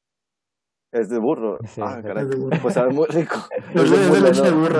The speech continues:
Speaker 2: No, creo que,
Speaker 1: Es,
Speaker 2: creo
Speaker 1: es
Speaker 2: que es
Speaker 1: de
Speaker 2: la
Speaker 1: mula.
Speaker 2: parte, la parte de aquí del costado de la, de la vaca, no estoy seguro,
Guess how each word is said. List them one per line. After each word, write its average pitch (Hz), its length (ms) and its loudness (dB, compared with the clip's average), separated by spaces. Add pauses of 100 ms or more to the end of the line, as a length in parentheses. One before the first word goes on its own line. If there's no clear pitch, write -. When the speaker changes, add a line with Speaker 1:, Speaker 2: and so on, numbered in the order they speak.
(160)
Speaker 2:
No, 165 60 0
creo 160 180 2
que, 196 100 -2
Speaker 1:
Es, 127 80 0
Speaker 2:
creo 156 140 4
Speaker 1:
es 135 60 2
Speaker 2:
que 151 80 2
es 139 60 4
Speaker 1:
de 131 80 2
Speaker 2:
la 175 100 0
Speaker 1:
mula. 131 160 2
Speaker 2:
parte, 175 400 -2
la 120 180 -6
parte 120 320 -6
de 151 60 -2
aquí 127 200 -8
del 147 180 -6
costado 117 580 -8
de 123 100 -8
la, 98 500 -14 (120)
de 104 140 -20
la 98 100 -12
vaca, 95 240 -16 (120)
no 101 100 -20
estoy 98 240 -20
seguro, - 320 -16